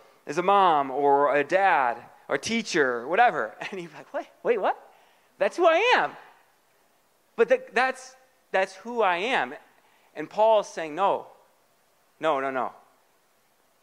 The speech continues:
That might be what you do. That might be how other people define you. But that's not who you are."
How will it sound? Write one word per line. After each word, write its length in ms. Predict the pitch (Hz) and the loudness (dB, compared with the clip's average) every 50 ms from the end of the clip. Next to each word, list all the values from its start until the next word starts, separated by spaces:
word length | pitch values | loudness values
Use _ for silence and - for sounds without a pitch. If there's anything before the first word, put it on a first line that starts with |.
| _ _ _ | _ _ _
That 120 | - 196 | -4 -2
might 160 | 220 240 240 226 | 0 -2 -2 -2
be 80 | 220 | -4
what 220 | 185 185 180 - - | -4 -4 -4 -6 -10
you 60 | 135 | -10
do. 440 | 117 143 180 175 127 113 123 - - _ _ _ _ _ _ _ _ _ _ _ _ _ _ _ _ _ _ _ _ _ | -6 -4 -2 -2 -2 -4 -8 -12 -18 _ _ _ _ _ _ _ _ _ _ _ _ _ _ _ _ _ _ _ _ _
That 100 | 165 165 | -4 0
might 160 | 185 214 208 | 0 0 0
be 80 | 214 208 | 0 0
how 180 | 190 180 156 156 | 2 4 4 4
other 220 | 233 277 311 226 | 4 4 2 0
people 260 | - 160 127 113 120 | -2 -6 -8 -8 -8
define 380 | 113 110 107 - 107 107 107 101 113 | -8 -8 -8 -10 -12 -12 -14 -18 -20
you. 140 | 117 - - _ _ _ _ _ _ _ _ _ _ _ _ _ _ _ _ _ _ _ _ _ _ _ | -20 -20 -20 _ _ _ _ _ _ _ _ _ _ _ _ _ _ _ _ _ _ _ _ _ _ _
But 100 | _ - | _ -2
that's 240 | - 185 247 285 - | 0 2 2 2 0
not 220 | 240 214 170 143 151 | 0 0 0 -2 -2
who 100 | 170 143 | -6 -6
you 180 | 117 107 107 135 | -6 -2 0 2
are." 280 | 185 160 - - - | 2 2 0 -4 -10